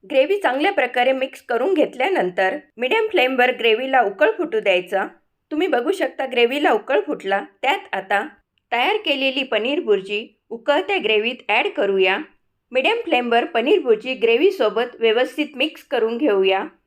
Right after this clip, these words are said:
पनीर भुर्जी मी ग्रेव्हीत व्यवस्थित एकजीव करून घेतली. ग्रेव्हीला उकळही फुटला. आता झाकण लावून स्लो फ्लेमवर पनीर ग्रेव्ही भुर्जी दोन मिनिटापर्यंत शिजवून घेऊया.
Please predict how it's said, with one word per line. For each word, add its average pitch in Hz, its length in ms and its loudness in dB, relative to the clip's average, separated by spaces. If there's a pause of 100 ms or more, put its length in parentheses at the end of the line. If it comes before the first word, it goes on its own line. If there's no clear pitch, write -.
(220)
पनीर 392 260 0
भुर्जी 269 340 -2
मी 285 160 -2
ग्रेव्हीत 233 420 0
व्यवस्थित 247 560 0
एकजीव 233 320 0
करून 226 340 -2
घेतली. 190 460 -2 (500)
ग्रेव्हीला 339 420 2
उकळही 311 520 2
फुटला. 214 460 -2 (600)
आता 269 240 -2
झाकण 370 360 0
लावून 240 240 2
स्लो 269 280 2
फ्लेमवर 220 480 2
पनीर 233 420 -2
ग्रेव्ही 220 280 0
भुर्जी 226 380 -2
दोन 294 320 2
मिनिटापर्यंत 202 720 -2
शिजवून 247 360 -2
घेऊया. 196 420 2